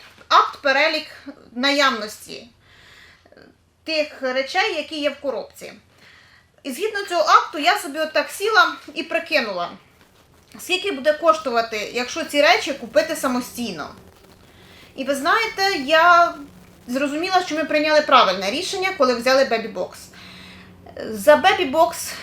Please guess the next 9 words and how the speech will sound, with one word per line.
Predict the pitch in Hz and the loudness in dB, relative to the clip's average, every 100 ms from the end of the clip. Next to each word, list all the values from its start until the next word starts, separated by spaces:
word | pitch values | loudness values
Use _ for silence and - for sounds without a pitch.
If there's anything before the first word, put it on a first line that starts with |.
| - - | -14 -6
згідно | 262 233 294 311 320 | -4 0 0 0 0
програми | 302 294 302 285 269 | 4 4 6 2 4
нашого | 277 269 277 285 | 2 2 0 0
уряду, | 359 370 311 | 0 0 0
повертають | - 254 262 - 311 339 330 | -2 2 2 4 6 6 2
п'ять | 254 262 285 - | 4 4 4 2
тисяч | 254 254 240 | 0 0 -2
гривень. | 214 247 202 175 147 - - - - - - - - - | -2 2 2 0 -6 -10 -20 -20 -20 -20 -20 -20 -20 2
А | 277 277 | 4 4